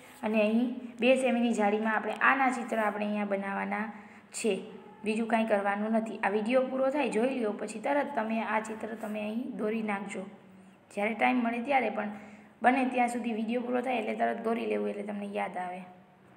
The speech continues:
નીચે કીધું છે કે ચોરસની બાજુનું માપ બમણું કરવામાં આવે છે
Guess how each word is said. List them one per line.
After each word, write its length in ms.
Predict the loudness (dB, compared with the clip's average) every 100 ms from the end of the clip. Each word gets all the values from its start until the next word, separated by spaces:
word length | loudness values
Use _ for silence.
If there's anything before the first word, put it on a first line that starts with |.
| -20 -20 -20 -20 -8 -2
નીચે 360 | 0 4 4
કીધું 280 | 4 -2 -2
છે 120 | -2
કે 160 | 0 0
ચોરસની 500 | 2 2 2 2 4
બાજુનું 420 | 6 4 4 4
માપ 320 | 4 4 4
બમણું 280 | 2 2 2
કરવામાં 440 | 2 2 0 -2
આવે 280 | 0 0 0
છે 200 | -4 -10